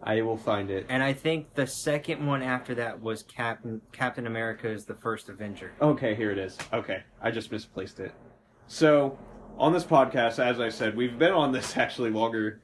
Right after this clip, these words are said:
Speaker 1: We were talking about that stuff longer than I was anticipating. We're gonna talk about the first nineteen Marvel films, essentially. Uh, it's an open discussion. We're not gonna have our usual little segues. If we, we know obvious, like, casting what ifs,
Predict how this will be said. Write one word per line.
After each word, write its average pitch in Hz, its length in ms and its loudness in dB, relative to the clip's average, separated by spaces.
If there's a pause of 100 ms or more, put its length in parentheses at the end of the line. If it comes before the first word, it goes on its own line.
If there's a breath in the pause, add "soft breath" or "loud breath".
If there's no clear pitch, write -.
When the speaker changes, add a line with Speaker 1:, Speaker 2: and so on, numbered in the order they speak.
(120)
Speaker 1:
We 143 80 4
were 143 80 4
talking 131 180 4
about 117 200 2
that 110 100 -4
stuff 117 260 -2
longer 113 240 0
than 107 140 0
I 104 80 0
was 104 120 -6
anticipating. 107 680 -8 (380 loud breath)
We're 123 100 0
gonna 147 160 8
talk 147 200 6
about 127 180 2
the 113 60 -14
first 127 300 -4
nineteen 120 840 -2 (500)
Marvel 101 340 -2
films, 98 380 -8
essentially. 101 500 -10 (100)
Uh, 107 360 2
it's 117 160 -2
an 131 60 2
open 143 240 4
discussion. 110 680 0 (380 loud breath)
We're 262 120 0
not 127 200 4
gonna 120 180 -2
have 117 240 2
our 113 240 6
usual 123 680 4
little 113 500 2
segues. 107 760 2
If 131 220 0
we, 131 380 -2
we 156 180 4
know 165 300 6
obvious, 135 520 2
like, 113 220 2
casting 110 400 0
what 104 160 0
ifs, 101 300 -4